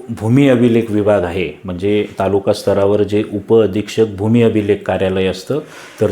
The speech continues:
त्या कार्यालयामध्ये त्या ठिकाणी आपल्या शेतीचे नकाशे, गाव नकाशे, त्याचबरोबर भूसंपादन, अवॉर्ड यांच्यामार्फत कजाप जे तयार केलं जातं, कमी जास्त पत्रक, तर ते नकाशेसुद्धा उपअधीक्षक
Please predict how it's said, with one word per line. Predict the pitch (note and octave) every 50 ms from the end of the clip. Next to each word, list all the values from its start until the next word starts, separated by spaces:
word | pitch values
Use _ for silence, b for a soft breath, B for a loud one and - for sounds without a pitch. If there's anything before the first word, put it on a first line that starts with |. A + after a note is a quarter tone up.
| - -
त्या | A#2 A#2 B2 B2+
कार्यालयामध्ये | B2 - A2+ G2+ G2+ G#2 G#2+ G#2+ G#2+ G2+ G2 G2 G2 G2 F#2+ F#2+ F#2+ A2 G#2 -
त्या | G#2 G2
ठिकाणी | F#2+ F#2+ F#2+ F#2 - G2 G2 G#2 A2+ A2+
आपल्या | G2+ F#2 F2+ F#2+ G2 G2 F#2+
शेतीचे | - - G#2 G2 - G#2+ G2+ - - G#2+
नकाशे, | F#2+ F#2 F#2 - - - F#2 - F#2+ F#2 F#2
गाव | F2+ F#2+ F#2+ G2 - -
नकाशे, | - - - - F#2 F2+ - - F#2 F2+ F2+ F2+
त्याचबरोबर | F#2+ F#2 F#2+ F#2 F2 G2 F#2+ F#2+ F#2 G2+ A2+ A#2+ A#2+ - B B B B B B B B B B
भूसंपादन, | A2 F#2 A2 B2+ A#2+ - B2 A2 A2 - A2+ G#2+ G2 G#2+ G#2+ G#2 G2+ G2+ G#2 -
अवॉर्ड | - G2 G2+ G#2 G#2+ A#2 A#2+ A#2+ A2+ G#2 G2+ G2 G2 - - B B B B B B B
यांच्यामार्फत | G#2+ G#2+ A2 A2 A2 G#2 - D3+ D3 D3+ C#3+ B2 A2+ A2 G#2 - - A#2+ G#2 - - - - - _ _ -
कजाप | - A#2 A#2 A#2 C#3+ D3 D3 D3 D3+
जे | C3+ - A2+ A#2+ A2 -
तयार | G#2 G2 G2 F#2
केलं | F#2 - G2+ F#2+ F#2+ F#2
जातं, | F2 F#2 F2+ - - B2 C#3 C#3+ - -
कमी | A2 G#2 G#2+ A2+ A2
जास्त | G2+ G2+ G2 - - G#2
पत्रक, | - - G#2 F#2+ - - B2+ D3 D3+ - - -
तर | G#2+
ते | F#2 - - - A#2+ A#2+ B2
नकाशेसुद्धा | A2+ G#2 G2 F#2+ G#2 F#2+ - - G#2 - - F2+ F2 F2+ A2+ C#3+ F3 - B B B B B B B B B B
उपअधीक्षक | A2+ G#2 - C#3 B2 A#2 A2+ G#2+ G#2 - - A#2